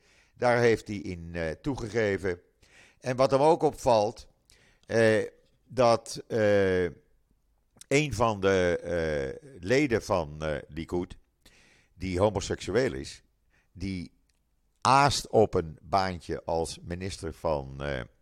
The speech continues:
Buitenlandse Zaken, die houdt zijn mond over de zwarte lijst van media en entertainmentpersoonlijkheden.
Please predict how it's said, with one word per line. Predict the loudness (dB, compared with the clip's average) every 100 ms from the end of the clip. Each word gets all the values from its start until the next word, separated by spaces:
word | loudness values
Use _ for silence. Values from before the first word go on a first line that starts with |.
| -20
Buitenlandse | -4 0 0 -2 -10 -10 -8
Zaken, | -4 -4 -4 -10 -14 _ _ _ _ _ _
die | -8 -4 -2 2
houdt | 2 2
zijn | 2 2 2
mond | 0 -4 -4 -10 -14 -2
over | 2 2 2 0 0 -2 -6 _ _ _
de | -6 -2 -2 -4 _ -16
zwarte | -4 -4 -2 -4
lijst | -2 -4 -6 -12 -20
van | -8 -4 -4 -6 -14
media | -14 -8 -6 -6 -6 -4 -6 -8 -12
en | -14
entertainmentpersoonlijkheden. | -12 -12 -10 -2 -2 -2 -8 -10 -6 -4 -4 -6 -8 -8 -12 -8 -6 -4 -10